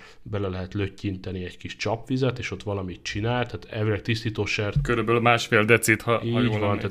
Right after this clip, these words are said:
Speaker 1: tehát eleve
Speaker 2: igen,
Speaker 1: nincs
Speaker 2: a leírás
Speaker 1: tisztítószer,
Speaker 2: alapján.
Speaker 1: mert most mit habozzon ott össze-vissza, tehát eleve, ha fölmosol, tisztítószerrel mosol föl, ez gyakorlatilag,
Speaker 2: Igen.
Speaker 1: ha nagyon kisarkítjuk, egy vizes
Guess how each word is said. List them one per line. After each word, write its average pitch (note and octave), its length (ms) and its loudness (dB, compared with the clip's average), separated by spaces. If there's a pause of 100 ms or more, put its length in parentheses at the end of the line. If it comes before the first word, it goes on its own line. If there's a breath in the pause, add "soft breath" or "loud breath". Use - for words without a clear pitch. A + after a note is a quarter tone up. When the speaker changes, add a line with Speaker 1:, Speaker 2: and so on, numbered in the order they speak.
Speaker 1:
tehát A#2+ 160 0
eleve A#2+ 160 4
Speaker 2:
igen, A#2 120 6
Speaker 1:
nincs A#2+ 160 4
Speaker 2:
a A#2+ 40 -2
leírás G#2+ 200 0
Speaker 1:
tisztítószer, A2 600 2
Speaker 2:
alapján. G#2+ 440 0
Speaker 1:
mert G2 160 -4
most F#2+ 280 -6
mit G#2 160 -2
habozzon F#2+ 500 -6
ott - 180 -10
össze-vissza, F#2+ 640 -6
tehát - 200 -8 (300 loud breath)
eleve, G#2 240 2
ha F#2+ 80 -4
fölmosol, G#2+ 580 0
tisztítószerrel G#2+ 800 -4
mosol G2 380 -4
föl, F#2+ 380 -4 (460 loud breath)
ez G2 200 -4
gyakorlatilag, A2 840 2
Speaker 2:
Igen. F#2 300 -2
Speaker 1:
ha G#2 140 -6
nagyon A2 380 2
kisarkítjuk, G#2 1000 -4 (220 soft breath)
egy F#2+ 240 -6
vizes A2 580 0